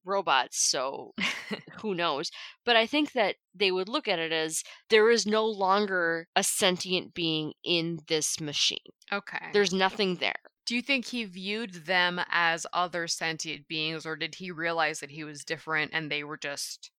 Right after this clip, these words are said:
Speaker 2: machines?
Speaker 1: I think it wasn't nearly that complicated. I think he went,
Speaker 2: "This is a deep dive."
Speaker 1: This, I think it was a matter of, this is no longer a thing that is conscious or living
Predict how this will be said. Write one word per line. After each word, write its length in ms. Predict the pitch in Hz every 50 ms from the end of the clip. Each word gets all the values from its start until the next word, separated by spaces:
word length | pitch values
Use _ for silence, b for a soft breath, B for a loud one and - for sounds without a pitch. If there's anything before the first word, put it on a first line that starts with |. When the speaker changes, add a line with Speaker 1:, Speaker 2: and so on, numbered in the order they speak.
| _
Speaker 2:
machines? 640 | - 170 160 - - - - - - - - - - _ _ _ _ _ _ _ - -
Speaker 1:
I 140 | 196 208 240 262
think 340 | - 320 302 277 - - - _ -
it 160 | 240 220 131
wasn't 440 | 175 196 214 220 208 214 220 - -
nearly 340 | 214 202 202 196 190 190 175
that 180 | 180 170 -
complicated. 480 | - 254 359 381 294 214 190 165 165 170
I 40 | 180
think 200 | 220 240 226 208
he 60 | 220
went, 220 | 214 202 185 185 185
Speaker 2:
"This 140 | 214 185
is 120 | 202 190 180
a 80 | 202 190
deep 320 | - - 214 202 180 -
dive." 400 | - 180 156 139 - - - - - -
Speaker 1:
This, 280 | 240 269 247 - - - -
I 120 | 214 240
think 240 | 262 - 330 294 -
it 160 | 277 240 -
was 200 | 220 220 220 196
a 40 | 226
matter 400 | 214 202 190 196 196 214 220 214
of, 480 | - 131 180 175 175 175 170 - - - _
this 220 | 233 247 - -
is 200 | 285 269 226 196 190
no 220 | 190 190 196 196
longer 680 | 196 196 190 180 180 180 190 185 185 190 185 185 190 - - _ -
a 120 | 160 190
thing 500 | - - - - - 190 180 190 190 185
that 160 | 165 160 151
is 480 | 151 143 139 135 143 - - - - - - _
conscious 640 | - - - 147 135 - - - 269 311 - - - -
or 160 | 156 165 156 151
living 520 | 151 156 151 151 156 180 202 240 262 262